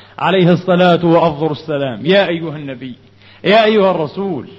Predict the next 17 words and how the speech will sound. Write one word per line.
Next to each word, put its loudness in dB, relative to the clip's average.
ومن 0
هنا 2
نعى 0
الحق -6
سبحانه -8
وتعالى -8
على 2
أولئكم 0
الأجلاف -4
الغلاظ -2
الجهلة -4
الذين 0
كانوا 0
ينادونه 2
باسمه، -6
"يا -2
محمد"، -4